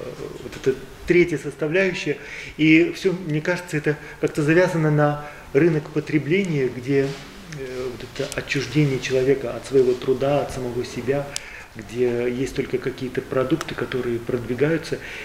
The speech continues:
и каждый новый продукт, э, представляется как, ну,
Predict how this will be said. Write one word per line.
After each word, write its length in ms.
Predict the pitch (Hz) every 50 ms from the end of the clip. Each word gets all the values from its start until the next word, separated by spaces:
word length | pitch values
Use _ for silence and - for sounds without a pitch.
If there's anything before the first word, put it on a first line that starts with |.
| - -
и 80 | - 123
каждый 340 | - 139 135 127 - 143
новый 220 | 143 147 143 135 139
продукт, 400 | 139 139 143 143 143 156 147 - - - - - - - - - - - - - - - - - - - - - - -
э, 640 | - 135 139 139 139 139 139 143 139 139 139 139 139 135 135 - - -
представляется 680 | - 147 - - - 180 165 180 175 170 170 - - 143
как, 240 | - 156 143 - - - - - -
ну, 180 | - 143 143 113